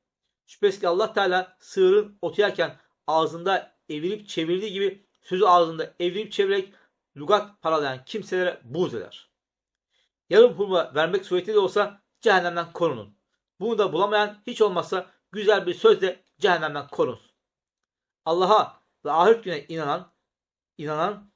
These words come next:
ya hayır söylesin ya da sussun. Kendisini doğrudan ilgilendirmeyen şeyi terk etmesi kişinin iyi Müslüman oluşundandır. Kul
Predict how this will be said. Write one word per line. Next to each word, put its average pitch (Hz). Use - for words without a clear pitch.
ya 165
hayır 208
söylesin 196
ya 175
da 170
sussun. -
Kendisini 190
doğrudan 196
ilgilendirmeyen 196
şeyi 180
terk 196
etmesi 208
kişinin 202
iyi 214
Müslüman 175
oluşundandır. 139
Kul 208